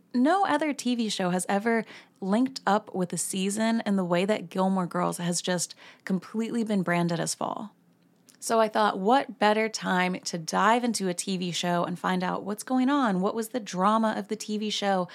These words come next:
The blind items of the individual cast members? Who is sick in the head and who has no blind items about them at all? So we are going to dive into all of this and more today.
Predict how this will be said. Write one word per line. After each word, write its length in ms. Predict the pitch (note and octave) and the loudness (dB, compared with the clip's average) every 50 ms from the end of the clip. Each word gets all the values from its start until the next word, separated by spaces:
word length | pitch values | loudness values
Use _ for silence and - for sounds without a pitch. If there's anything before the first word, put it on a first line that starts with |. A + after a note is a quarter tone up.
| - - - - _ | -14 -20 -20 -14 _
The 100 | - G3+ | -8 -8
blind 400 | G3+ - A3 A3 A#3 A#3+ A#3+ A3+ | -4 0 2 2 2 2 2 2
items 400 | A3+ A3 A3 G#3+ G#3+ G#3 G3+ F#3 | 0 0 2 2 2 2 0 0
of 120 | F#3+ F3+ E3+ | -2 -2 -2
the 100 | G3 F3+ | -2 -2
individual 580 | - G3+ G3 G#3 G3+ G#3+ G#3 - G#3+ G#3+ G#3 | 0 0 0 0 0 -2 -2 0 0 0 0
cast 460 | G#3 - - F#3 G3+ A3+ A3 - - | 0 -2 -4 -2 0 0 0 -2 -4
members? 480 | G#3+ G#3 G3 F#3+ F#3 F#3 F3 F3 E3+ - - - - - - _ - - | -4 -4 -4 -2 -2 -2 0 -2 -2 -4 -8 -18 -20 -20 -20 _ -20 -8
Who 340 | - A#3+ B3 B3 B3 B3+ B3 | -4 -2 0 0 2 0 0
is 360 | - A#3 A3+ A3 A3 G#3 G3+ G3+ | 0 0 0 0 0 -2 -4 -6
sick 420 | G3+ - - - - C4 C4 C4 C4 | -8 -8 -8 -4 0 0 0 0 0
in 120 | B3+ A#3+ | 0 2
the 100 | A#3+ A3 | 2 2
head 420 | G3+ G3 G3+ G#3 G#3+ A3+ A3+ A3+ | 2 2 2 2 2 2 0 0
and 200 | A3+ - G3+ F#3+ | 0 0 0 0
who 160 | F3+ G#3+ A3 G#3 | 0 0 0 2
has 220 | G3+ G#3+ G#3 G3 | 2 2 2 2
no 220 | F#3+ F#3 F#3+ G#3 | 2 2 2 2
blind 320 | G#3 A3 G#3+ G#3 G#3 G3+ G3+ | 2 0 0 0 0 2 2
items 300 | G3+ G3+ G#3 G#3 G3+ G#3+ | 0 2 0 0 0 0
about 260 | G#3 G#3 G3+ G#3 G3+ | 0 0 0 0 0
them 260 | - A3 G#3+ G#3 G#3 - - - - - - - | 0 0 2 2 0 -2 -6 -12 -20 -20 -4 0
at 140 | - G3+ | 4 6
all? 320 | A3 A#3+ D4+ D4 - - G3+ | 6 6 6 6 4 2 0
So 160 | - - G3 | 0 0 0
we 180 | F#3 G3 G#3 G#3+ | 2 4 4 4
are 120 | G#3+ G#3 | 4 2
going 240 | G#3+ G#3+ G#3+ G#3+ G#3 | 2 0 0 0 -2
to 80 | G#3 | -4
dive 400 | F#3 - F3+ F3+ G3+ G#3+ A3 G#3 | -6 -4 -2 0 2 2 0 0
into 260 | - G#3 F#3+ F#3 - - | 0 -2 -2 -2 -2 -2
all 220 | - F#3+ G3+ G#3+ | -2 0 0 0
of 140 | G#3+ F#3+ F#3+ | 0 -2 -2
this 340 | G3+ G3+ G3 G3 - - - - - - - - | -2 -2 -2 -2 -4 -8 -12 -16 -20 -20 -16 -6
and 260 | - A3+ B3 C4+ A3+ | 0 2 2 2 4
more 260 | G3+ A#3 D4 D4 - | 4 2 2 2 0
today. 520 | - - - G#3+ A3+ A#3+ - - - A3+ | -4 -4 -4 -2 -2 -2 -4 -6 -8 -12